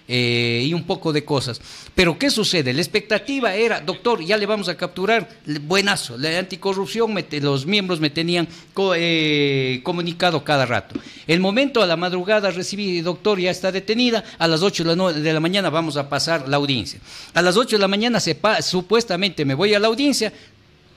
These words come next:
mo-, total her-, hermetismo, no se encontraba detenida donde debía estar, no sé dónde le tenían, que no, que se suspende, que van a pasar a las once de la mañana, la audiencia ya, ella detenida.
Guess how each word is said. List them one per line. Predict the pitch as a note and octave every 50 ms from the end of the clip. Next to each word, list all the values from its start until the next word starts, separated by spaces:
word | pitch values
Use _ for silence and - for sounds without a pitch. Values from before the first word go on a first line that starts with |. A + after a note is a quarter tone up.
| - _ - -
mo-, | A#2 C#3 E3+ G3+ G3+ F3 -
total | - G3 F#3+ - G#3 G#3 F#3+ F#3+
her-, | F#3 F3+ F3 F3
hermetismo, | F#3 F#3+ G3 F#3 F#3 - A3+ A#3 A3 F#3 G3 G#3 G3+ G3+ G3
no | F#3 F#3 F3+
se | F3+ - F#3
encontraba | E3 - F#3 F3+ - F#3+ F#3 F3 E3+
detenida | E3+ F3+ F3 - F3+ F#3 F#3+ F#3 F3+
donde | D#3+ D#3 D#3 D3+ D#3 D#3
debía | E3+ E3+ F3+ F#3 F#3
estar, | E3+ - - A3+ A3 A3 A3 F3 - - -
no | - D#3+ E3+ E3+
sé | - F3 F3+
dónde | E3+ F#3+ F#3+ E3 F3+
le | F3 F3+
tenían, | - - G3+ G#3 G#3+ G#3+ G#3 G3 - - - - - - D#3 C#3+ -
que | - F3+ F3+
no, | G3 A#3 B3 B3
que | B3 G3
se | - - F3
suspende, | - F#3 G3 - - B3+ B3+ B3 A3+ -
que | F3 E3
van | F3 F#3
a | F3+ E3
pasar | - F3 D3+ - F3 D3+
a | D3 C#3
las | C3+ B2+ C3
once | D3+ D#3 C#3 - C3+
de | B2
la | A#2+
mañana, | A#2+ A#2+ A#2 A#2 A2+ G#2 F2 E2+
la | G2 A2+
audiencia | A#2+ B2 B2 C3+ C#3+ D3+ C#3 - B2
ya, | A#2 A2+ A#2+ A2+
ella | G#2+ B2+ C3 B2+ A#2+
detenida. | B2+ C#3+ C#3+ D#3+ F3 G3 G#3 F#3 C3+